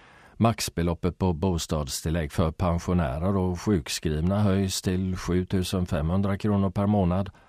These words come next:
och till tretusen sjuhundrafemtio kronor för de som är gifta.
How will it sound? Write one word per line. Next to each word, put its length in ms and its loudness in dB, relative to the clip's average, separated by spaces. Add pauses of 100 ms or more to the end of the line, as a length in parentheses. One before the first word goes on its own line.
(340)
och 200 0
till 300 0
tretusen 680 -2
sjuhundrafemtio 840 -2
kronor 280 0
för 100 -4
de 200 0
som 200 -2
är 60 2
gifta. 480 0